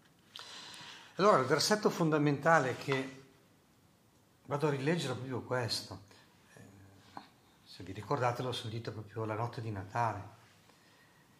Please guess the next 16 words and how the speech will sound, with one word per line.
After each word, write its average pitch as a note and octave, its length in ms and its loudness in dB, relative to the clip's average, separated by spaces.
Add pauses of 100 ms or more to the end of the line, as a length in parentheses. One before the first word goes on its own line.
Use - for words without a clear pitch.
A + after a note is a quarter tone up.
(180)
"È C#3 80 2
apparsa E3 880 4
la D3 100 6
grazia C3+ 560 0
di A#2 160 -4
Dio." G2+ 320 -4 (180)
Eh, F#2 80 -8 (300)
perché, F#2+ 280 -12 (320)
perché F2+ 260 -12
è - 20 -8
natalizio? F#2+ 520 -10
Perché G2+ 220 -12
appunto A2+ 400 -8
lì A2+ 140 -4
si A#2+ 180 0
manifesta A2+ 800 -4